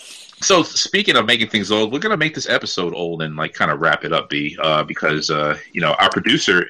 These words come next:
i-, in the booth here is like, "Come on, y'all. You know, you gotta go to bed." Um, so, uh, so last words, final thoughts, and, uh, you know, just, uh, any shout outs you have. Let's start with our guest,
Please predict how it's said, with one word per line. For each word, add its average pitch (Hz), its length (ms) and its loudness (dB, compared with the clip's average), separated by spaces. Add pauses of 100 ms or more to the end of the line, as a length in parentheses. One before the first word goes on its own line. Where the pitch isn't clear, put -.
(120)
i-, 95 140 -6
in 95 140 0
the 85 60 0
booth 139 260 2
here 87 200 2
is 80 120 -4
like, 78 260 0
"Come 104 100 -12
on, 80 140 -2
y'all. 73 300 -8 (160)
You 85 80 -8
know, 78 80 -2
you 98 100 -2
gotta 80 140 2
go 73 60 0
to 71 80 -2
bed." 76 200 2 (540)
Um, 98 360 6 (680)
so, - 340 2 (680)
uh, 156 360 8 (160)
so 202 260 0
last 190 300 4
words, 180 320 -2
final 165 280 2
thoughts, 165 420 0
and, 131 540 0
uh, 135 200 -2
you 147 140 -10
know, 180 120 -12
just, - 320 -10
uh, 208 180 -8
any 220 120 -8
shout 202 240 -2
outs - 160 -2
you 143 80 4
have. 101 260 2
Let's 127 180 -4
start 143 240 2
with 123 160 -2
our 107 200 4 (100)
guest, 139 440 2